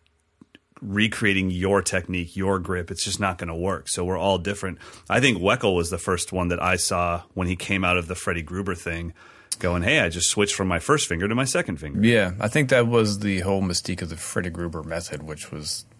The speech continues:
Speaker 2: you know, moving the, the fulcrum back to the middle finger. Um, yeah, I think it's taught by a lot of people. I think it just depends on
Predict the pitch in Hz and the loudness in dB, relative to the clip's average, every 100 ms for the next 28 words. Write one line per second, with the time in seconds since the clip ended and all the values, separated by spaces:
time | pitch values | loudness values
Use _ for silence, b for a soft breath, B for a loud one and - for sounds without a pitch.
0 | _ _ - _ _ _ 87 87 98 90 | _ _ -20 _ _ _ -4 0 2 2
1 | 90 82 85 90 92 87 - 92 90 87 | 2 0 -2 -4 -2 -2 4 4 4 0
2 | 82 78 - 82 78 80 76 - 80 73 | 0 0 -4 -6 -2 -2 -4 -6 -4 -2
3 | 76 - B B B B B B _ _ | -2 -6 B B B B B B _ _
4 | _ - 85 85 85 B B B B B | _ -2 0 0 -2 B B B B B
5 | B B _ 160 117 104 185 190 - 175 | B B _ -4 -2 -2 -2 -2 2 2
6 | 170 156 127 139 156 151 175 180 226 208 | 4 4 4 2 0 -4 -4 0 2 2
7 | 143 147 175 160 147 127 131 127 123 117 | 2 2 -2 -4 -6 -2 0 4 4 4
8 | 113 107 | 4 2